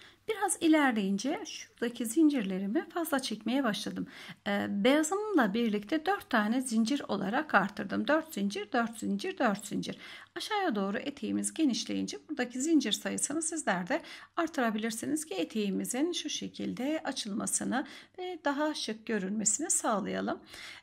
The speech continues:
Ee, ikinci rengim olan bakınız beyazımızla bir tane araya geçtim. Üç sıra tekrar yeşilimi ördükten sonra son sıramı tekrar beyazımla örmek istedim ve aradaki zincir sayısını dörde çıkardım.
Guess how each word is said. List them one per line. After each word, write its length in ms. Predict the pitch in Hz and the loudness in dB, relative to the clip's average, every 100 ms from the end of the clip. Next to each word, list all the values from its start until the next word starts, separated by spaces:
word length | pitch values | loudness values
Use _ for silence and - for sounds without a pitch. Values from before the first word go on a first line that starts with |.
| - | -6
Ee, 160 | 233 240 | -4 -4
ikinci 380 | 311 381 370 | -4 -4 -2
rengim 360 | 311 226 196 190 | 0 0 0 -2
olan 300 | 196 202 247 | -2 0 0
bakınız 400 | 202 214 269 311 | -2 -2 -2 -2
beyazımızla 720 | 349 269 208 185 180 - 311 339 | -2 2 2 2 -2 -2 -4 -4
bir 160 | 381 - | -8 -4
tane 280 | 190 185 - | -2 -2 -2
araya 260 | 214 180 180 | -2 -2 -2
geçtim. 420 | 175 180 - 359 381 _ _ | -4 -4 -6 -6 -12 _ _
Üç 340 | 370 - - - | -4 -4 -4 -6
sıra 400 | - 196 190 262 | -4 -2 -2 -4
tekrar 320 | 320 - 254 | -8 -2 0
yeşilimi 440 | 220 214 214 190 196 | 2 0 -2 -2 -2
ördükten 480 | 190 190 - 196 | -2 -4 -4 -2
sonra 300 | 196 - 208 | 0 0 -2
son 260 | 254 - 392 | -2 -2 -4
sıramı 380 | 330 185 285 311 | -4 -4 -4 -4
tekrar 480 | 339 311 196 277 262 | -6 -6 -4 0 0
beyazımla 560 | 277 226 185 208 359 | 0 -2 -2 -4 -4
örmek 340 | 339 294 196 175 | -2 -2 -2 -4
istedim 400 | - 208 240 392 | -6 -6 -6 -4
ve 120 | - | -2
aradaki 400 | 320 302 196 233 | 0 0 -2 -2
zincir 300 | 262 302 202 | 4 4 4
sayısını 560 | 196 208 175 - 440 359 | 0 -2 -2 -4 -4 -2
dörde 300 | 285 185 - | 0 0 -2
çıkardım. 560 | - 214 - 170 156 | -4 -2 -2 -4 -8